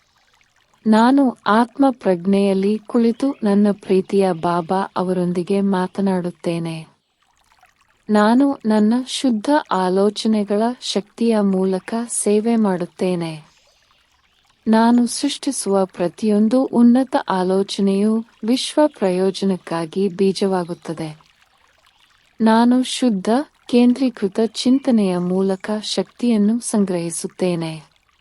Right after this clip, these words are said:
ನನ್ನ ಆಲೋಚನೆಗಳು ಉತ್ಸಾಹ ಮತ್ತು ಪರಿಶುದ್ಧತೆಯಿಂದ ತುಂಬಿರುತ್ತವೆ. ನಾನು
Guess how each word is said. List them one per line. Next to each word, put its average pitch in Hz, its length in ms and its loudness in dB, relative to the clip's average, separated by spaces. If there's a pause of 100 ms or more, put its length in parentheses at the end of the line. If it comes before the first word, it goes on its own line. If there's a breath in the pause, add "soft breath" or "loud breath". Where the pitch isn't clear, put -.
(800)
ನನ್ನ 240 260 6 (160)
ಆಲೋಚನೆಗಳು 214 920 0
ಉತ್ಸಾಹ 202 720 -4 (220)
ಮತ್ತು 190 340 0
ಪರಿಶುದ್ಧತೆಯಿಂದ 208 1120 0 (120)
ತುಂಬಿರುತ್ತವೆ. 175 1040 -4 (1120)
ನಾನು 240 460 4